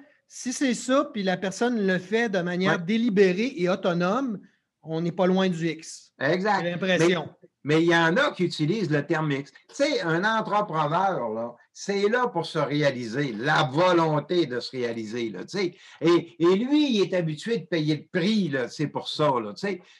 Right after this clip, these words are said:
Speaker 2: Donc, la notion du X correspond bien à la vis-, à la façon d'être d'un entrepreneur. Mais il y a des gens dans l'équipe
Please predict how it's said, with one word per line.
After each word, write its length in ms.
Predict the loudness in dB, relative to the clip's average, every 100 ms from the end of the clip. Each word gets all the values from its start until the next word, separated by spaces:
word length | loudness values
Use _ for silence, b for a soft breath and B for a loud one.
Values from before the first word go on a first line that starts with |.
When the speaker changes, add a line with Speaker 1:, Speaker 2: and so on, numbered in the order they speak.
| B
Speaker 2:
Donc, 380 | 0 2 0 0
la 140 | 0
notion 480 | 0 0 -2 -4 -4
du 240 | -4 -6 -4
X 320 | -6 -6 -6
correspond 680 | -2 0 0 -4 -4 -2 -2
bien 460 | -2 -2 -2 -2 -2
à 60 |
la 160 | 0 -2
vis-, 440 | -2 -6 -6 -6 -2
à 100 | 0
la 160 | 0
façon 540 | -2 -2 -2 -4 -4 0
d'être 400 | 2 2 0 -4 b b
d'un 300 | 0 2 4
entrepreneur. 800 | 2 2 2 0 0 0 0 -2 -8 b b 0
Mais 120 | 2
il 60 |
y 60 | 4
a 80 | 4
des 260 | 2 0
gens 320 | 0 2 2 2
dans 200 | 0 0
l'équipe 400 | 0 -2 -6